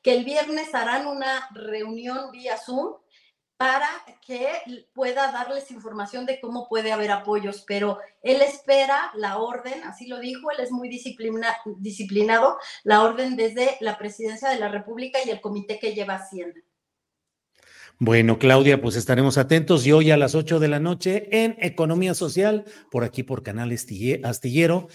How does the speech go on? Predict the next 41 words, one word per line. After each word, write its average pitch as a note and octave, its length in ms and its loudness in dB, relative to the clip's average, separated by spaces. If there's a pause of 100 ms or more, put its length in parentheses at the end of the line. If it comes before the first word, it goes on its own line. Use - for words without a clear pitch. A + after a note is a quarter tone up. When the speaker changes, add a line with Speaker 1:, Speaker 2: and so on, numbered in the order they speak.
(220)
Speaker 2:
el G#2 160 -4
equipo C#3+ 420 -2
de A#2+ 80 2
Revista B2+ 400 -4
Fortuna, F3+ 720 -2 (300)
capitaneado B2 880 -4
por A#2 180 -8
Claudia C3+ 360 0
Villegas E3+ 680 2 (100)
y G3 320 0
aquí - 440 -2
en B2+ 120 -2
Canal A#2+ 280 -4
Astillero. A2 440 -8
Gracias, G3 440 4
Claudia. D#3+ 500 0 (320)
Speaker 1:
Gracias, D4 540 2
Julio. C#4+ 500 2 (360)
Hasta - 260 -12
Speaker 2:
Nos A#2 160 -2
Speaker 1:
luego. B2 40 4
Speaker 2:
vemos. A2+ 420 0 (280)
Hasta G#2+ 240 -10
luego. E2 300 -14
Gracias. A2 680 -6 (340)
Son A3 220 6
las G#3+ 160 8
dos G#3+ 160 8
de G#3+ 60 10
la F#3 160 8
tarde G3+ 260 4
con F3 220 0
tres G#3+ 240 2
minutos, A#2+ 440 0
dos C3+ 200 -2
de C#3 60 -2
la C3 120 -4
tarde C#3 240 -2
con C3+ 160 -4
tres C#3+ 180 -4
minutos. F3+ 540 0